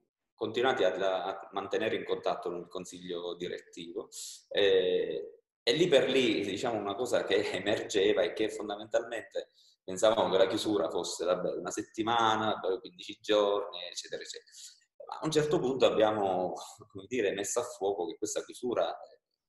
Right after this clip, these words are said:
diciamo, <laughs> era, era lunga. E non era lunga soltanto perché finiva, eh, il quattro maggio, tutti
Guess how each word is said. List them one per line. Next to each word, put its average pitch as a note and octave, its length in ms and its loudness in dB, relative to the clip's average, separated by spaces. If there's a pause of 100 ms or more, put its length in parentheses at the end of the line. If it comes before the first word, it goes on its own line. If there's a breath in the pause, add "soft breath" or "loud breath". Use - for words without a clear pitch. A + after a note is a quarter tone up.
(340)
diciamo, F2+ 500 -6
<laughs> C#3+ 100 0
era, G2 400 2
era G2 180 2
lunga. F#2 540 -4 (320 loud breath)
E - 160 -6
non G#2 160 -2
era D#3+ 180 8
lunga A#2 320 4
soltanto G#2 480 2
perché G2 300 0
finiva, G2+ 640 -2 (360)
eh, F2+ 300 2
il G#2 100 -2
quattro G#2+ 300 2
maggio, G2 440 2
tutti G2+ 300 -2